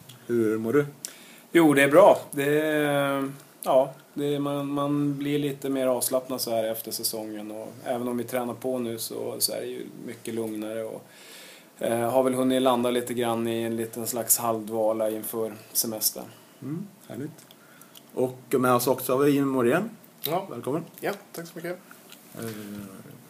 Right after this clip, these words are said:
Speaker 1: eftersom det här avsnittet kanske kommer fler och fler lyssna på, eh, så kan vi berätta att den här podcasten har vi haft några säsonger. Och, eh,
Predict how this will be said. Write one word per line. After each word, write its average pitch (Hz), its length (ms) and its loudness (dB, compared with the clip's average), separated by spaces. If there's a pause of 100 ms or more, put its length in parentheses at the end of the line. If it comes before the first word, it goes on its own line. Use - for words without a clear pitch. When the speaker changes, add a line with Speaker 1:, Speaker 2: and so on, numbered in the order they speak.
(340)
Speaker 1:
eftersom 131 480 4
det 123 100 4
här 147 420 8 (500)
avsnittet 117 420 4
kanske 110 240 0
kommer 104 300 0
fler 120 340 2
och - 80 2
fler 160 180 2
lyssna 131 300 0
på, 147 220 4 (800)
eh, 107 260 -8 (140)
så - 160 -16
kan 107 160 -4
vi 101 80 0
berätta 101 420 0
att 95 140 -6
den 101 80 -8
här 92 100 -4
podcasten 101 920 -4 (120)
har - 100 -8
vi - 80 -8
haft - 280 -6
några 151 200 4
säsonger. 147 460 0 (600)
Och, - 420 -12
eh, 117 160 -6